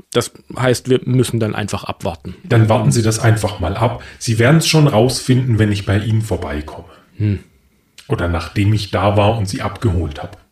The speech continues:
Speaker 1: Hm.
Speaker 2: Was bei Ihnen jetzt nicht mehr so lange dauert.
Speaker 1: Wie meinen Sie das denn?
Speaker 2: Ah, äh, äh,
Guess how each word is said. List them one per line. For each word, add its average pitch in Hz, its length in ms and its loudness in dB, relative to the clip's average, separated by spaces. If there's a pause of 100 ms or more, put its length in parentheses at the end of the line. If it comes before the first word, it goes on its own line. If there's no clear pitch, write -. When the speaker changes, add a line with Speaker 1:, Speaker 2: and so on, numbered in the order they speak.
(160)
Speaker 1:
Hm. 95 120 -8 (380)
Speaker 2:
Was 98 200 -6
bei 117 180 -2
Ihnen 117 320 4
jetzt 101 260 0
nicht 117 220 -2
mehr 104 140 4
so 104 240 2
lange 90 280 2
dauert. 73 460 -14 (1160)
Speaker 1:
Wie 110 140 -2
meinen 104 220 -2
Sie 104 80 -4
das 120 200 0
denn? 113 180 -2 (200)
Speaker 2:
Ah, 147 160 0
äh, 160 60 2 (480)
äh, 151 100 -2